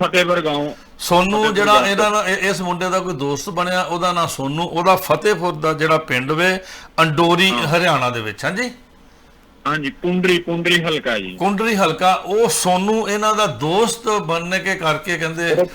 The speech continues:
Speaker 2: ਰੱਬ ਤੋਂ
Speaker 1: ਉਹ
Speaker 2: ਕਹਿੰਦੇ
Speaker 1: ਦੋਸਤ
Speaker 2: ਸਭ
Speaker 1: ਬਣਿਆ, ਉਹ, ਉਹਨੇ ਆਪਣੀ ਭੈਣ ਬਣਾਈ ਹੈ, ਰਾਖੀ ਰੂਖੀ ਬੰਦਵਾਈ ਇਹਦੇ ਤੋਂ ਸਾਰਾ ਕੰਮ।
Speaker 2: ਉਹਨੇ ਇਹਨਾਂ ਦੀ ਵਾਈਫ ਨੂੰ ਆਪਣੀ ਭੈਣ ਬਣਾਇਆ, ਪਰ ਕਹਿੰਦੇ
Speaker 1: ਹਾਂਜੀ।
Speaker 2: ਹਨ ਕਿ ਸਭ ਤੋਂ ਬੁਰਾ ਜੋ ਯਾਰ ਮਾਰ ਕਰਦਾ,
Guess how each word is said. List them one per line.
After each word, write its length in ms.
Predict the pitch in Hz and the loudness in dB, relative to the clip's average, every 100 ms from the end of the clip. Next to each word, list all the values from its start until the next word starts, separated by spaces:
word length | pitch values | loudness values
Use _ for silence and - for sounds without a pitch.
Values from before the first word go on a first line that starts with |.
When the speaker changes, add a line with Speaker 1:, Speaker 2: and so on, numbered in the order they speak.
| - - - | -12 -8 0
Speaker 2:
ਰੱਬ 420 | 139 175 175 185 | 4 4 2 -2
ਤੋਂ 120 | 185 | 0
Speaker 1:
ਉਹ 80 | 175 | 2
Speaker 2:
ਕਹਿੰਦੇ 180 | 180 196 | 2 2
Speaker 1:
ਦੋਸਤ 180 | 190 | 2
Speaker 2:
ਸਭ 60 | 180 | 2
Speaker 1:
ਬਣਿਆ, 340 | 185 196 202 - | 4 2 -2 -4
ਉਹ, 400 | 185 190 190 - | -6 -6 -8 -6
ਉਹਨੇ 220 | 180 202 202 | -2 0 0
ਆਪਣੀ 280 | 190 196 | 0 -2
ਭੈਣ 320 | 190 196 185 165 | 0 2 2 0
ਬਣਾਈ 420 | 165 170 170 185 | 0 0 2 2
ਹੈ, 60 | |
ਰਾਖੀ 460 | 190 185 170 165 180 | 4 4 2 0 0
ਰੂਖੀ 280 | 175 165 170 | -2 -2 -4
ਬੰਦਵਾਈ 420 | 165 170 170 160 | -4 -2 0 0
ਇਹਦੇ 200 | 156 160 | -2 -4
ਤੋਂ 140 | 156 147 | -6 -6
ਸਾਰਾ 180 | 139 135 | -4 -2
ਕੰਮ। 180 | 127 127 | -2 0
Speaker 2:
ਉਹਨੇ 280 | 202 220 | 2 4
ਇਹਨਾਂ 200 | 214 214 | 6 4
ਦੀ 80 | 214 | 2
ਵਾਈਫ 280 | 185 170 175 156 | 2 2 2 -2
ਨੂੰ 220 | 196 190 | -2 0
ਆਪਣੀ 280 | 175 180 185 | -2 -2 -6
ਭੈਣ 320 | 180 165 123 | -2 -2 -2
ਬਣਾਇਆ, 520 | 127 151 175 185 180 - - - - | 0 2 4 2 -2 -12 -20 -8 0
ਪਰ 160 | 165 | 0
ਕਹਿੰਦੇ 300 | 160 180 190 | 2 0 0
Speaker 1:
ਹਾਂਜੀ। 180 | 185 175 | 0 0
Speaker 2:
ਹਨ 60 | 165 | -4
ਕਿ 140 | 175 | -6
ਸਭ 380 | - 180 190 196 | -2 0 2 0
ਤੋਂ 220 | 196 180 | -2 -2
ਬੁਰਾ 480 | 151 147 156 160 156 156 | 0 2 4 4 0 -4
ਜੋ 180 | 151 | -2
ਯਾਰ 280 | 151 135 143 | 0 2 2
ਮਾਰ 240 | 139 127 127 | 2 0 0
ਕਰਦਾ, 480 | 139 123 135 135 | -2 -2 -2 -2